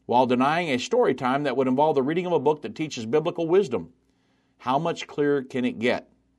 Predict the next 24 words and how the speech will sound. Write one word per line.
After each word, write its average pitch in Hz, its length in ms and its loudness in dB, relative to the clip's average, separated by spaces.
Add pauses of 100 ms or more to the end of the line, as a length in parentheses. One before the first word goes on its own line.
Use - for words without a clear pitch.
(2000)
So 147 280 8
Christian 214 600 4
parents 147 380 -4
and 131 100 -4
librarians 120 720 0
are 113 200 -4
now 120 240 0
mobilizing 120 1000 0 (480)
some, 196 440 -2
in 143 160 0
some 180 240 0
places 123 440 -4
to 123 120 -4
host 170 400 -2
their 139 220 2
own 208 280 4
story 104 500 0
hour 92 440 -2 (640)
using 151 380 0
the 151 100 -2
content 120 640 -2
from 104 300 -2
Brave 117 300 2
Books, 113 400 -2